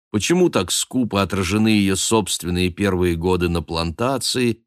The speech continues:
но полно рисунков мужа и других беженцев. «Уясните себе», — отвечала она, —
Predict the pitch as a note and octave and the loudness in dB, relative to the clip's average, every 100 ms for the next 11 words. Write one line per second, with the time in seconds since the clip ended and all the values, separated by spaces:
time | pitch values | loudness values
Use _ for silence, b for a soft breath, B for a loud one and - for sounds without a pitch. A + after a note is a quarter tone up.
0 | _ _ - A#2 A#2 C#3+ E3 E3+ B2 - | _ _ 0 2 4 4 4 4 2 2
1 | B2 G2+ F#2 - F#2 G2 D3+ A#2 B2+ - | 2 2 0 -4 0 2 2 2 -2 -6
2 | _ _ _ G#2+ G2 G2 F#2 G2 D#2+ F#2 | _ _ _ -2 0 0 2 0 2 0
3 | D#2 D2+ - - - _ _ _ _ _ | 0 -4 -8 -10 -18 _ _ _ _ _
4 | _ _ _ _ _ _ _ _ _ _ | _ _ _ _ _ _ _ _ _ _
5 | E2+ F#2 F#2+ - F#2 F2 G#2 B2 A2 F#2+ | -2 0 0 -2 -2 2 2 2 0 -4
6 | F#2 - D2+ C2+ C2+ C2 _ _ _ D#2+ | -2 -4 -6 -8 -12 -12 _ _ _ -10
7 | D2 D#2+ - E2+ D2+ D2+ D2 C#2 - | -8 -6 -4 -2 0 -2 -4 -8 -12